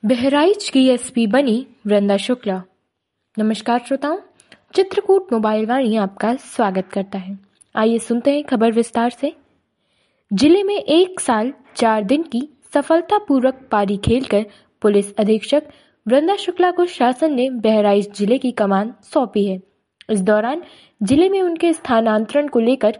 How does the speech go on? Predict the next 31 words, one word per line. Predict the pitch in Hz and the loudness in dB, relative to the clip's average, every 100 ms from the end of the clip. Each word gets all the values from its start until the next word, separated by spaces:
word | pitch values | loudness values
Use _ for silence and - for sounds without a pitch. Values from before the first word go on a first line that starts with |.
| - | 0
कई | 339 | 0
तरह | 349 247 220 | 2 0 0
की | 202 208 | -2 -4
चर्चाएं | 202 190 180 190 190 | 0 -2 0 -4 -2
हैं। | 185 185 _ _ _ - | -4 -8 _ _ _ -8
इसमें | 220 220 214 | -4 -2 0
सबसे | 254 240 294 | -2 0 -2
प्रमुख | - 240 269 - - | 0 0 0 -4 -8
जेल | 185 214 226 | 0 2 2
में | 220 202 | 0 0
बंद | 226 214 269 - - - | 0 -2 -4 -18 -20 -4
माफिया | 254 311 311 403 | -2 0 0 -2
मुख्तार | 320 277 - 240 240 | 0 -4 -2 0 0
अंसारी | 226 208 208 226 226 294 | -2 -4 -2 0 0 2
के | 254 | 0
विधायक | 196 185 208 190 185 - | 0 0 0 0 -2 0
बेटे | 247 247 202 - _ _ _ | -2 0 -6 -6 _ _ _
अफजल | 269 254 330 330 | -4 0 0 2
अंसारी | 277 247 269 233 233 - - - | 0 -2 0 0 -2 -6 -20 -2
व | 208 | 0
उसकी | 208 - 208 | 0 -4 -8
पत्नी | - 269 269 226 240 - _ _ - | -4 -6 -4 -6 -6 -8 _ _ -6
निखत | 220 269 392 - | -4 -2 -4 -4
बानो | 220 214 233 | -4 -2 -2
को | 226 208 | 0 -2
जेल | 220 - 220 208 | -2 -2 2 2
में | 208 202 | 2 0
गैर | 196 196 196 | 0 -2 -2
कानूनी | 196 190 196 190 | -2 0 0 -2
ढंग | 185 208 240 | -2 -6 -8
से | - | -6